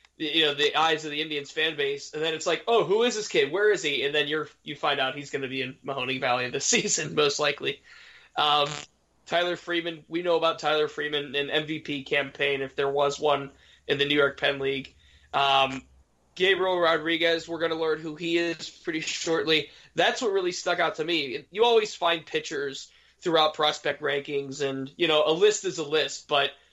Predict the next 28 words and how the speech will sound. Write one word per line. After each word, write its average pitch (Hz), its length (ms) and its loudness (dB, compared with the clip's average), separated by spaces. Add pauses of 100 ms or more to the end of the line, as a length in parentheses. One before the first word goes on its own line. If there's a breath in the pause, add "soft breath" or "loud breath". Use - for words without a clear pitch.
(160 soft breath)
when 175 120 0
you 180 160 2
highlight 190 500 2
just 190 220 -6
how 240 140 0
many 202 240 0
talented 170 640 -2
middle 165 280 -2
infielders, 175 520 0
you 175 80 2
know, 156 240 2 (300 loud breath)
Ernie 214 220 4
Clement, 180 380 0
Jake, 180 260 0
you 190 100 -2
and 220 80 0
I 196 100 4
have 156 140 0
talked 160 420 0
in 156 320 -4 (300)
extent 170 800 -2
about 147 320 2 (480)
Ernie 190 180 0
Clement 170 400 -2
last 147 320 0
season 151 380 -6
and 127 120 -12
how 143 360 2